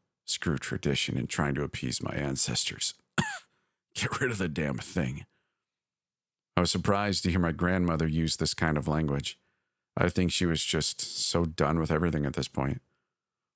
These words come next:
Although it's understandable, given everything my family has put her through. "And don't tell those entitled brats about your plan," Lola continued.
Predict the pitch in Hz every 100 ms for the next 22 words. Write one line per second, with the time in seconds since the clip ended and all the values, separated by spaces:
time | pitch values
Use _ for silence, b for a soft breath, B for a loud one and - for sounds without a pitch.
0 | - 98 110 113 120 117 - 92 113 127
1 | - 110 82 71 71 78 85 80 78 82
2 | 90 92 85 82 87 92 90 85 90 85
3 | - 95 78 - - - _ _ _ _
4 | _ _ _ _ _ _ _ _ _ _
5 | 80 87 113 - - 87 78 73 76 85
6 | 67 65 - 57 50 - - 82 90 -
7 | - - - 104 _ _ _ _ _ _
8 | 95 82 73 - 69 80 71 76